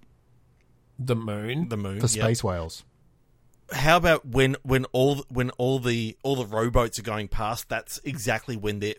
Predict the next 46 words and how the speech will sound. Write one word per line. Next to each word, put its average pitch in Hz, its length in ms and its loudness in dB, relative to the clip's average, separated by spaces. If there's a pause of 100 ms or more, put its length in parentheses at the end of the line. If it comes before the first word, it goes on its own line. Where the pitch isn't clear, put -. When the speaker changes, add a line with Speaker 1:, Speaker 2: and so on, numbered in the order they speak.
Speaker 2:
when 110 120 -4
they're 101 100 -4
trying 107 180 -8
to 98 80 -8
fish. - 360 -8 (360)
So 135 180 2
that's 127 260 4
the 147 120 2
most 117 280 2
extreme 110 380 -2
version 101 360 0
because 95 440 -8
obviously 104 340 -8
the 98 120 -12
water's 98 260 -8
been 101 160 -4
disturbed 98 500 -6
and 98 80 -8
all 95 140 -8
this 101 120 -10
sort 101 140 -10
of 95 60 -14
stuff. - 300 -12 (800)
Or 156 120 10
is 143 80 6
it 123 60 0
people 135 300 2
are 98 40 -2
swimming 131 460 2
there 87 220 -10 (440)
and 127 160 2
you're 110 80 -6
trying 120 240 0
to, 104 220 -4
you're 110 140 2
Speaker 1:
Swimming 190 320 8
Speaker 2:
trying - 0 -
to, 120 200 2
Speaker 1:
pool. - 120 -18 (140)
Speaker 2:
you're 151 120 6
trying 151 280 8
Speaker 1:
Yes. 127 140 6
Speaker 2:
to - 60 10
catch 147 320 4
the 135 120 0
swimmers? 110 580 -2